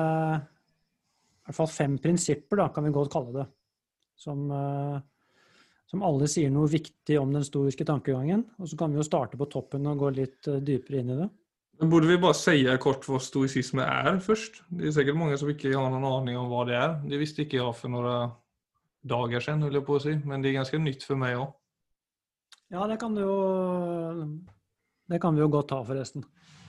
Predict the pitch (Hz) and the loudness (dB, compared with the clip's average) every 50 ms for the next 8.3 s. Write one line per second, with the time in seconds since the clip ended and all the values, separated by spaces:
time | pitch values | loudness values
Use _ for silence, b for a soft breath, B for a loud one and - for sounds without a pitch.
0 | B B B B B B - _ _ _ _ _ _ _ - 220 190 - 196 175 | B B B B B B -20 _ _ _ _ _ _ _ -14 -14 -8 -6 -4 -6
1 | - - 175 165 165 170 180 202 208 208 - - 220 196 - - - - 156 160 | -2 2 4 6 6 6 6 4 4 0 -4 -8 -8 -6 -6 -6 -2 2 4 4
2 | 175 170 170 156 - - - 180 214 240 233 196 160 156 156 156 156 151 156 156 | 4 4 4 2 0 0 0 0 2 2 2 2 4 4 4 4 4 4 4 4
3 | 156 151 151 151 151 147 151 147 143 143 147 147 143 143 143 131 b b b b | 4 4 4 4 2 2 2 2 2 2 0 0 0 -2 -2 -4 b b b b
4 | b _ _ _ _ - 180 156 151 151 156 165 170 165 165 - 147 131 123 - | b _ _ _ _ -4 0 2 2 4 4 4 4 4 2 2 -2 -2 0 -2
5 | 160 156 151 156 156 - - _ 151 170 226 262 - - _ - - - 165 165 | -2 0 2 0 0 0 -2 _ -2 0 0 -2 -4 -12 _ -18 -12 -10 -8 -6
6 | 160 156 151 151 147 143 143 147 143 139 139 139 139 139 139 139 135 135 - _ | -4 -4 -4 -4 -4 -4 -4 -4 -4 -6 -6 -6 -6 -8 -8 -8 -10 -12 -14 _
7 | _ - 156 156 135 120 - - 160 180 165 143 135 123 123 117 117 127 147 143 | _ -4 -2 -2 -2 -2 -2 -4 -4 -2 0 0 0 0 0 -2 0 -2 -2 -2
8 | - - - 143 135 | -4 -6 -4 -4 -2